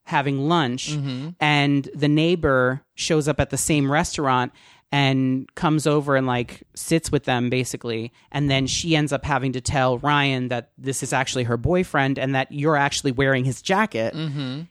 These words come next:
Speaker 1: He loses it completely and is like, "Oh my God, you lied to me." And it's like, this isn't, this isn't that big of a deal. Like, sure, get upset, but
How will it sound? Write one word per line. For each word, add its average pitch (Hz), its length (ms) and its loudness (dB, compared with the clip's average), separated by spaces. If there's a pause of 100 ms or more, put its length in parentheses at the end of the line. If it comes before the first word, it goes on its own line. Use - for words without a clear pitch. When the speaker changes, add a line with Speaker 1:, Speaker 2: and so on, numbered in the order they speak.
(160)
Speaker 1:
He 220 500 2 (140)
loses 208 540 0
it 156 120 -2
completely 151 640 0
and 135 80 0
is 135 120 -2
like, 139 160 -4
"Oh 220 40 0
my 254 120 0
God, 202 280 -2
you 165 80 -2
lied 226 400 -2
to 202 100 -2
me." 147 120 0
And 135 80 -2
it's 143 140 -4
like, 156 160 -4
this 170 200 -6
isn't, 226 280 -2 (440)
this 233 160 0
isn't 320 340 0
that 214 340 0
big 311 160 0
of 311 100 0
a 320 60 0
deal. 294 360 0
Like, 175 380 -2
sure, 254 400 0
get 190 180 0
upset, 175 600 -2
but 165 200 2